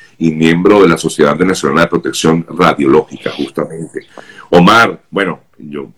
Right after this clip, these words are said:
quisiera, pues, conocer un poco más. Veía con preocupación, eh, así como lo ve también la onu, el hecho de que existiría la posibilidad de que la situación en Ucrania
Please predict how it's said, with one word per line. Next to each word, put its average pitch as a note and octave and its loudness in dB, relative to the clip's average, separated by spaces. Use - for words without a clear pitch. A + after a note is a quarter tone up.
quisiera, F2+ -2
pues, - -20
conocer D#2 -6
un F#2+ -2
poco G2+ 0
más. F#2 -2
Veía G2 4
con F2+ -2
preocupación, F#2+ 0
eh, D#2 0
así D2 -6
como G2 0
lo D#2 4
ve D#2 2
también F2+ 0
la F2+ 4
onu, F2+ 2
el D2+ -2
hecho E2+ -2
de D#2 2
que C#2+ 0
existiría E2 0
la E2 0
posibilidad F2 2
de E2 0
que C#2 -4
la C#2+ -2
situación - -4
en F2+ 0
Ucrania D#2+ -2